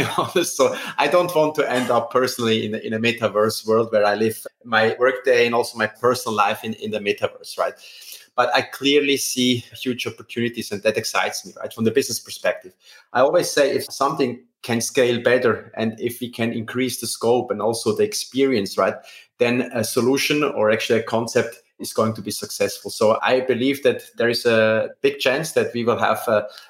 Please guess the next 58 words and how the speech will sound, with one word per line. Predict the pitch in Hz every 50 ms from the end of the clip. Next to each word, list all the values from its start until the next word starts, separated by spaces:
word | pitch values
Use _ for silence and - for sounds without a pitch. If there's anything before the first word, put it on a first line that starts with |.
| _
a | 117
lot | 120 127 135 127
of | 127 -
metaverses | 131 135 131 - 135 123 127 131 123 - 139 - -
and | 110 107
that | 117 113 113
we | 120 117
will | 104 113 110 110
go | 110 113 113 120 131
into | 135 127 - -
this | 110 107 104 -
direction, | - - - - 104 - - - 160 151
right? | 117 110 127 - - - - - - - - _ _ _
Still, | - - - 147 143
it, | 135 - - -
it | - - -
concerns | - 131 117 110 - 117 123 127 123 117 - - 127
me | 120 120 117
a | - 120
little | 117 117 110
bit | 107 113 113 113
from, | - - 127 113 110 110 107 -
from | - 123 113 107 107 101 - - _ _
how | _ - - 117 123 127 127 - - - -
much | 113 123 127 123 - - -
do | 123
we | 117 101
have | 104 107 117 117 -
to | 113
do | 98 110 113
it? | 113 110 113 - 117 -
Are | 113 117
we | 131 135
going | 123 135 135 131
to | - 117
be | 131 127
even | 135 120 117 113
forced, | 113 - - 123 123 147 135 110 - - -
right? | 101 - 123 -
So | - 123 - - - - - _
sometimes | - - 139 143 156 - 135 120 113 - -
you | 131 117
are | 110 - - _
pushed | - - 147 143 - - - - -
just | 120 113 113 - - -
by | 117 107
a | 107 107 -
technology | - 117 107 - 117 110 110 117 127 131 - - 117
or | 110
by | 101 104 101
a | 101
provider | - - 110 104 104 101 101 107 107 113 107 107
or | 104
by, | - 107 104 104 104 - - - - - _ _
by | 113 110
a | 110 110 -
trend | - - 123 117 120 117 120
because | - - - 117 107 - -